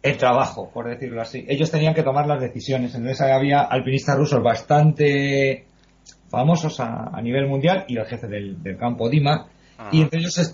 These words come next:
Speaker 1: se entrabó una, una pequeña discusión de si debían a las familias avisarlas o no. Porque después de haber pasado cinco años, ¿sabes? Volver a remover sentimientos, emociones,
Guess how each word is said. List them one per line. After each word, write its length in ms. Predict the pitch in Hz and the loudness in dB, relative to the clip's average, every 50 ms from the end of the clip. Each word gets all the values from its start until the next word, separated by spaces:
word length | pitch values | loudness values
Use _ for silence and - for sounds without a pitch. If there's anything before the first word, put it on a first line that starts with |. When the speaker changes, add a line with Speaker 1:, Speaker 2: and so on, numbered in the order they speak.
| - - | -8 -10
Speaker 1:
se 160 | - - 160 | -4 -2 0
entrabó 520 | 151 143 147 151 156 156 160 165 165 165 | 0 2 2 2 4 4 4 6 6 4
una, 500 | 160 156 151 151 147 147 147 143 139 131 | 4 4 2 2 2 2 2 0 -2 -2
una 220 | 127 139 139 143 143 | -4 -2 -2 -2 -2
pequeña 220 | 147 147 151 151 | 0 0 2 2
discusión 580 | 147 151 - - 147 - - 165 165 170 160 - - | 2 0 0 -2 -4 0 2 4 4 4 2 -2 -6
de 180 | 123 135 131 | -4 -4 -4
si 180 | - - 160 147 | -2 0 0 2
debían 640 | 143 143 143 165 180 175 156 135 127 151 165 160 - _ _ _ _ _ _ _ _ _ _ _ _ - _ - | 2 2 2 2 2 2 2 2 0 -2 -6 -10 -12 _ _ _ _ _ _ _ _ _ _ _ _ -20 _ -4
a 80 | 123 131 | 0 0
las 160 | 135 135 - | 0 0 0
familias 420 | - 135 139 151 151 147 147 - | -2 -2 0 2 2 2 2 0
avisarlas 800 | 156 147 147 147 - 170 170 143 147 151 165 175 - - - - _ _ _ _ _ _ _ _ _ _ _ _ _ _ _ _ _ _ - | 0 -2 -2 0 0 0 0 2 2 0 0 -2 -4 -8 -14 -20 _ _ _ _ _ _ _ _ _ _ _ _ _ _ _ _ _ _ -2
o 120 | 123 123 | -2 0
no. 220 | 123 135 - - - _ _ _ | 0 -2 -4 -8 -12 _ _ _
Porque 240 | - 101 - - 107 | -12 -10 -6 -4 -4
después 380 | 101 107 104 - - 123 110 110 | -2 -2 -4 -2 -2 0 0 2
de 60 | 120 | 2
haber 180 | 120 120 120 - | 2 2 2 0
pasado 800 | 127 127 - - 127 123 127 127 123 123 123 123 123 127 123 123 | 0 0 0 2 2 4 4 4 4 4 4 4 4 4 2 2
cinco 420 | - - 143 135 127 120 - 143 | -2 -6 -4 -4 -2 0 0 2
años, 280 | 143 147 143 135 135 - | 2 2 0 -2 -2 -2
¿sabes? 280 | 156 143 143 147 143 | 0 0 0 0 0
Volver 300 | 135 117 117 113 123 123 | 0 -2 0 2 2 4
a 100 | 127 127 | 4 2
remover 500 | 123 127 120 117 117 123 127 127 123 - - _ _ _ _ - | 2 2 2 2 4 4 4 2 0 -4 -12 _ _ _ _ -20
sentimientos, 1040 | - - - - - 156 139 135 123 135 131 143 160 170 165 156 143 147 139 - | -20 -20 -12 -6 -2 0 0 0 0 0 2 4 6 6 6 6 4 2 -2 -2
emociones, 680 | 151 139 135 135 - 165 165 160 160 160 165 165 - | -2 -2 -4 -4 -2 0 0 2 2 2 0 -2 -4